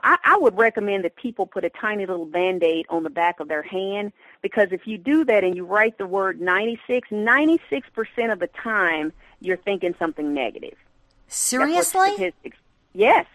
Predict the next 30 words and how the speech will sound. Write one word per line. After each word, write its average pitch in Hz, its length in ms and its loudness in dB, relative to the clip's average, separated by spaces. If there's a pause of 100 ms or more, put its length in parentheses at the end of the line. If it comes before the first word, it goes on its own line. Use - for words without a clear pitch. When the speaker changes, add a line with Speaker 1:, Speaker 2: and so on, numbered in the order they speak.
Speaker 1:
that's 196 180 2
what 214 160 0
statistics 294 640 -2
show. 233 320 4 (320)
So 240 140 8
if 208 120 2
you 311 120 6
put 381 180 2
a 262 60 0
tiny 294 320 2
little 302 180 0
Band-Aid 240 400 4
on 202 100 2
the 190 60 0
back 208 200 2
of - 40 -14
your 214 140 0
hand 208 400 0
and 165 120 -2
you 175 120 -6
write 175 180 0
ninety-six, 220 640 2 (640)
when 320 580 4
you're 277 300 0
thinking, 233 460 0
just 214 180 -2 (100)
stop 294 320 6
throughout 277 360 2
the 233 80 2
day 214 300 4